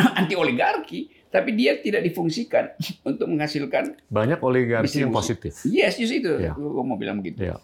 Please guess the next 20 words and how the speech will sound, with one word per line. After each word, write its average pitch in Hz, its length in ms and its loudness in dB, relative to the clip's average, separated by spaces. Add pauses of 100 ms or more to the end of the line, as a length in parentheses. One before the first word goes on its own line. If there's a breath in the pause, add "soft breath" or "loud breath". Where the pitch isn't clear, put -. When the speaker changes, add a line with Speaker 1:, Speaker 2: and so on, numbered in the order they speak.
(140)
Speaker 2:
gua 113 160 0
harus 104 160 0
klarifikasi 87 480 -2
Speaker 1:
Yes. 87 240 2
Speaker 2:
juga. 73 160 -6 (400)
Tapi - 480 -4 (440)
selama 127 800 0
secara 123 380 -2
keseluruhan 110 720 -4 (480 soft breath)
postur - 420 2
kebijakan 120 640 2
yang 110 160 -2
mereka 104 240 -2
bisa 98 220 -2
pengaruhi 107 840 -4
itu 127 260 -2
bisa 143 220 0
membantu 139 540 0
redistribusi 120 640 0
kesejahteraan. 92 720 -4